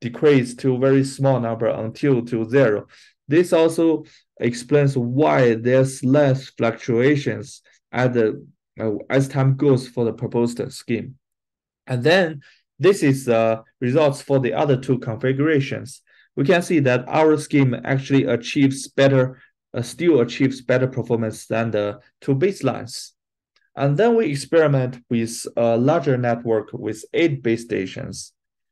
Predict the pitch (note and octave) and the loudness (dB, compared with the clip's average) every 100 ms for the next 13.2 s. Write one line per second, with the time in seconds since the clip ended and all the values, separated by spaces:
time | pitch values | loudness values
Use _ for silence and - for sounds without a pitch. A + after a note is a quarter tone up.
0 | _ - C#3+ B2+ A#2+ - D3 D#3+ A3+ A#3 | _ -4 2 4 2 -2 -4 2 2 2
1 | F#3+ B2 B2+ - C3+ B2+ C3 D3+ D#3 F3 | 0 0 -2 -6 -2 -2 0 -2 0 -2
2 | F3+ - _ _ _ D#3+ D#3 D3 G#3+ G3+ | -2 -6 _ _ _ 2 4 4 4 2
3 | G3+ D#3+ C3 D#3 F3+ B2 A2+ A#2+ - _ | 0 0 2 4 4 4 2 -2 -10 _
4 | - C3+ C3+ E3+ D3 C3+ - E3+ F3+ C#3 | 0 2 4 2 0 -4 0 0 4 2
5 | B2 A2 A#2 C#3 D3 C#3 C3 - D3 D3 | 2 -2 -4 -4 -2 -2 -4 -2 -2 0
6 | D3+ D3+ C#3+ F3 D3 D3 C#3+ D3+ D3+ C#3+ | 0 0 2 2 0 -2 -2 -4 -2 -2
7 | C#3+ C3+ D3+ A#2+ G#2 - G#2+ A#2 D3 D#3 | -2 0 -2 -2 -4 -8 -10 -4 -4 -4
8 | D3 C#3+ C#3 E3 B2 - - A#2+ C3+ C#3 | -4 -4 0 0 0 -8 -16 -4 -4 -4
9 | _ _ _ _ _ - D3 C3 C3 - | _ _ _ _ _ -4 0 0 -2 -14
10 | _ _ _ _ - C3 C3 B2 C#3 D3+ | _ _ _ _ -4 -2 -2 0 0 2
11 | C4 E4 E3+ C#3+ D#3+ C#3 - C#3+ C#3 C#3 | 0 -2 -4 -2 2 2 2 0 -2 0
12 | C3+ C3 - A#2 A#2+ C3+ B2+ A#2+ - A2+ | 0 0 -2 -6 -2 0 0 -4 -2 -2
13 | G#2+ - | -2 -8